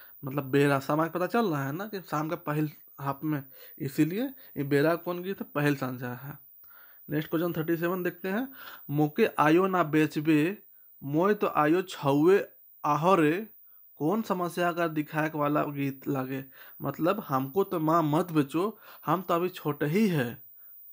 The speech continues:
मतलब मत बेचो से मुराद है यहाँ पे, मतलब है कि हम,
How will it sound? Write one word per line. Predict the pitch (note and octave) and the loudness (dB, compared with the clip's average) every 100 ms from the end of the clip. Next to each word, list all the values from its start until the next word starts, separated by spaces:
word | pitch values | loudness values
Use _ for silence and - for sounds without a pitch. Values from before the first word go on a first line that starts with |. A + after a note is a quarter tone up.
| - - | -20 -14
मतलब | C3+ - A#3 - _ - - | -12 -6 -6 -8 _ -20 -10
मत | C3+ F3+ | -2 -2
बेचो | F#3 E3 E3 F#3+ | 0 -2 0 -2
से | F#3 | 0
मुराद | E3+ D3+ D3 D#3+ | 0 4 4 4
है | D#3 D3 | 0 -2
यहाँ | C3+ C#3 | -2 -4
पे, | G#3 C#4 C4 - - | -4 -4 -6 -16 -8
मतलब | D3 C#3 D3+ D#3 | -8 -2 0 0
है | D#3 A3+ | -2 -6
कि | B3 G#3 | -6 -10
हम, | D#3 D3 - | -8 -12 -16